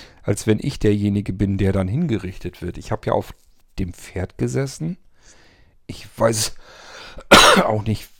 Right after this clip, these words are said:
was das soll, weil das war ja ganz, ganz seltsam. Ich hab ja auf diesem Pferd gesessen und hab dann aus den Augenwinkeln heraus gesehen,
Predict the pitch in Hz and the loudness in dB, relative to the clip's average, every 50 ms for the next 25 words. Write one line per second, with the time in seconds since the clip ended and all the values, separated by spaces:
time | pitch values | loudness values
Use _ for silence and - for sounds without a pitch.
0 | _ - - 107 - - - - 92 - - - - 143 147 160 135 101 98 98 | _ -6 -4 -4 -4 -4 -4 -4 -4 -4 -4 -2 0 2 2 2 2 0 0 0
1 | 98 98 95 87 95 - - - 101 98 95 95 - 107 117 147 - - - - | 0 0 0 -2 -4 -6 -4 -4 -2 0 0 0 0 -2 -2 -4 -4 -8 -10 -8
2 | - 107 110 135 - - - 104 95 92 - - 98 95 92 - - - - - | -6 -6 -6 -6 -6 -6 -6 -6 -6 -6 -6 -8 -6 -6 -6 -6 -6 -6 -2 -2
3 | 110 107 - - - 107 104 95 - - - 110 110 - - - 135 135 139 143 | -2 -2 -4 -6 -8 -6 -6 -6 -8 -6 -4 -4 -4 -4 -4 -6 -4 -2 -2 -2
4 | 143 - - 143 123 110 107 110 117 - - 123 117 117 117 - - - 104 - | -2 -4 -6 -6 -6 -4 -6 -6 -8 -6 -4 -4 -2 -2 -4 -6 -8 -8 -10 -10
5 | - - - 104 104 101 98 - - 104 120 131 127 123 - 131 127 - 120 113 | -10 -6 -6 -6 -4 -6 -6 -6 -4 -4 -4 -4 -4 -6 -6 -8 -6 -4 -4 -4
6 | 113 110 - - 107 - - - 101 98 - 101 107 131 - | -4 -4 -4 -4 -6 -6 -6 -8 -8 -6 -4 -2 -2 -4 -4